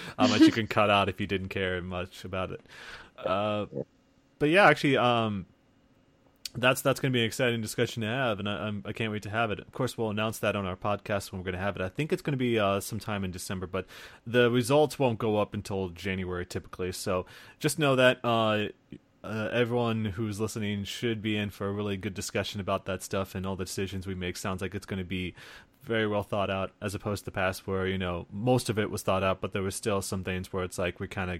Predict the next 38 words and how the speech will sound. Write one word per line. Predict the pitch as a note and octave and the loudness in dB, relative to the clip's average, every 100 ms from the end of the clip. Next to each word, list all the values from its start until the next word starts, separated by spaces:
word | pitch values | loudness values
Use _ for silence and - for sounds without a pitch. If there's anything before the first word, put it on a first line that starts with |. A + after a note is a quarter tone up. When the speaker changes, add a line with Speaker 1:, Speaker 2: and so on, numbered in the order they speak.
| - | -4
Speaker 1:
gave | G2 F2+ | -2 0
up | F#2 | -2
and | F#2 | -4
said, | - F2 F#2 | -6 -6 -6
"Well, | F#2 F2+ F2+ - | -6 -6 -8 -10
you | G2+ | -8
sound | - F#2 | -4 -4
like | F2 | -4
you | F2 | -6
know | F2 | -6
what | F2 F2+ | -6 -6
you're | F2 | -6
talking | F2 F2 A2+ | -6 -4 -2
<laughs> | - | 4
about." | A3 F#3+ - E3 - - - | 8 8 6 0 -2 -4 0
Speaker 2:
Yeah. | F3+ F3 | 2 8
Speaker 1:
<laughs> | D4 C4+ C4+ G3 | 10 10 10 10
And | C#3 | 8
leave | C3 B2 | 8 6
it, | B2 - | 4 2
leave | A#2 A#2 | 2 6
it | |
Speaker 2:
Very | A2 C3+ D#3 | 10 12 12
Speaker 1:
at | - | 10
Speaker 2:
good | C#3+ | 6
Speaker 1:
that. | |
Speaker 2:
year | B2+ B2+ | 6 6
for | A#2+ A#2 G#2+ | 6 8 10
R | G#2 | 10
P | - B2 | 6 -4
Gs | G2+ F#2+ E2 | 0 0 0
this | - - - | -4 -4 0
year, | D#2+ D#2+ | 2 4
so | F2+ F2 | 6 6
it's | - | 6
Speaker 1:
Yeah. | |
Speaker 2:
gonna | G#2+ F#2 | 8 8
be | F#2 F2+ | 8 6